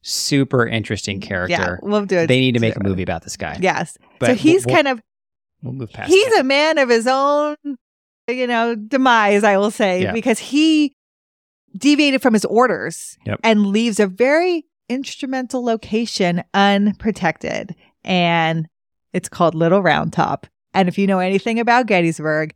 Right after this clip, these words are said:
Speaker 2: it is a pinnacle point in the battle of that second day. And it's where a lot of people go to visit because of the terrain. And you can see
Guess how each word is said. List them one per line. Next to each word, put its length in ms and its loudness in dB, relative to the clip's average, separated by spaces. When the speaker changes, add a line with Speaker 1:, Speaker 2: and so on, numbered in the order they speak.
Speaker 2:
it 280 -6
is 500 -2
a 220 0
pinnacle 480 -2
point 480 0
in 480 -2
the 120 0
battle 600 0
of 180 0
that 200 0
second 400 0
day. 420 -2
And 200 2
it's 180 -4
where 120 2
a 120 0
lot 240 0
of 80 -4
people 240 0
go 160 4
to 80 2
visit 420 2
because 300 -4
of 80 -2
the 120 -2
terrain. 760 0
And 240 -4
you 100 -4
can 180 -2
see 520 -2